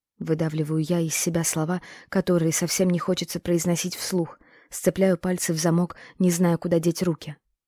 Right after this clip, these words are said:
«Только когда пьяная и ничего не понимает», горячо возражает мне Артем.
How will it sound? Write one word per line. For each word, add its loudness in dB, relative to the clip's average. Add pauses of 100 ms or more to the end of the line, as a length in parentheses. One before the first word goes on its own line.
(120)
«Только 2
когда 2
пьяная -2 (120)
и 4
ничего 8
не 10
понимает», 6 (600)
горячо 0
возражает 2
мне 4
Артем. -4